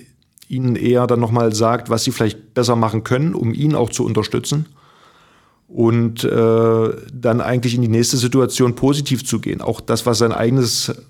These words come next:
Abwehrverhalten angeht, ne? Man hat ja immer eine Idee, ärgert sich, „Ah, da war ich jetzt vielleicht zu spät.“ Man hat ein gewisses Wurfbild von einigen Spielern.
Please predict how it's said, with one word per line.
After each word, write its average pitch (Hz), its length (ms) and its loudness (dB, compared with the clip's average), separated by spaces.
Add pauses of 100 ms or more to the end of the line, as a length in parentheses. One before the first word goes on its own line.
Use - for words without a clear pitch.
(120)
Abwehrverhalten 107 760 -2
angeht, 104 400 -6
ne? 127 160 -2
Man 113 160 0
hat 113 160 0
ja 120 60 2
immer 135 180 0
eine 131 100 2
Idee, 127 520 0
ärgert 131 340 0
sich, 135 360 -2
„Ah, 120 220 0
da 113 140 0
war 113 100 2
ich 117 60 0
jetzt 117 120 -4
vielleicht 110 220 -2
zu 117 80 -4
spät.“ - 380 -2
Man 110 100 0
hat 110 220 -2
ein 110 320 0
gewisses 110 380 -2
Wurfbild 123 380 0
von 127 140 -4
einigen 123 380 0
Spielern. 127 480 -2